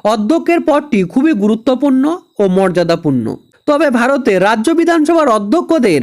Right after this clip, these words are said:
নিরপেক্ষভাবে সভা পরিচালনা করতে দেখা যায় না। এমনকি অনেক সময় দেখা যায় যে অধ্যক্ষ দৃষ্টিকটুভাবে নিজ দলের প্রতি পক্ষপাতিত্ব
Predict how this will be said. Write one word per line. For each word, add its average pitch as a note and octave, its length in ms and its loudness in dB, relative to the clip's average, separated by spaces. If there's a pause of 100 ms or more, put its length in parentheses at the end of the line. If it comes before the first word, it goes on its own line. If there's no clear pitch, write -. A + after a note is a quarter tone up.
(140)
নিরপেক্ষভাবে D4+ 880 0
সভা A#3 320 0
পরিচালনা C4 640 0
করতে E4+ 380 0 (240)
দেখা D4 280 0
যায় E3 320 0
না। G#2+ 80 -4 (340)
এমনকি B3+ 420 0 (140)
অনেক C#4 180 0
সময় D#4 300 0
দেখা G#3 320 0
যায় A3+ 300 0
যে D#3 100 2 (400)
অধ্যক্ষ A3 500 -2 (320)
দৃষ্টিকটুভাবে D#4+ 920 0 (260)
নিজ A#3+ 140 2 (160)
দলের C#4+ 240 0
প্রতি E4 360 0
পক্ষপাতিত্ব E4 720 -2